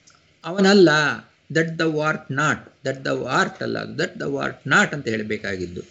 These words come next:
ಆದ್ದರಿಂದ ಅದನ್ನು ಹೇಳುವಂಥದ್ದು. So ಹೀಗೆ ತಂದೆ ಹೇಳಿದಾಗ, ಮ್, ಉದ್ಧಾಳಕ ಹೇಳಿದಾಗ ಮಗನಾದ ಶ್ವೇತಕೇತು ಅವನು ಹೇಳ್ತಾನೆ,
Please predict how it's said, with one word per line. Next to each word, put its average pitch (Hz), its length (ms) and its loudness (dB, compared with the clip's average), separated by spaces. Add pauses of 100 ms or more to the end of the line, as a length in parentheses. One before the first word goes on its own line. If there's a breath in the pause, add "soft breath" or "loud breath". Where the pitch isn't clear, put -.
(460 soft breath)
ಆದ್ದರಿಂದ 139 440 0 (320)
ಅದನ್ನು 147 240 0
ಹೇಳುವಂಥದ್ದು. 123 920 -2 (440)
So 160 440 6
ಹೀಗೆ 170 420 6
ತಂದೆ 180 760 0
ಹೇಳಿದಾಗ, 160 520 0 (720)
ಮ್, 139 420 -12 (220)
ಉದ್ಧಾಳಕ 156 420 0
ಹೇಳಿದಾಗ 127 460 -2 (460)
ಮಗನಾದ 156 440 2
ಶ್ವೇತಕೇತು 143 960 -2 (360)
ಅವನು 156 200 2
ಹೇಳ್ತಾನೆ, 139 760 0